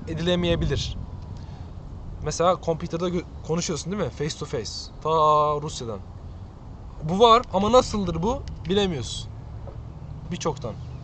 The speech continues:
Bu meselenin mahiyeti ve keyfiyette hakkıyla idrak ve ihada edilecek bir mesele değildir. Bu sebeple varlığına dair deliller tahkik ederiz. Lakin mahiyet ve keyfiyetin ne olduğu konusunda fikir yürütmek mümkün değildir.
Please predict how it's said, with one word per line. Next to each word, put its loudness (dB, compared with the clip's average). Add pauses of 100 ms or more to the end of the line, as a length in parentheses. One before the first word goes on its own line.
(1700)
Bu 4
meselenin 6
mahiyeti 4
ve 4
keyfiyette 0
hakkıyla 2
idrak 2
ve -8
ihada 4
edilecek -2
bir -4
mesele -2
değildir. -4
Bu -2
sebeple 2
varlığına 4
dair 2
deliller 0
tahkik -4
ederiz. -4 (600)
Lakin 10
mahiyet 2
ve 0
keyfiyetin 0
ne 4
olduğu 2
konusunda -2
fikir -6
yürütmek -4
mümkün -4
değildir. -6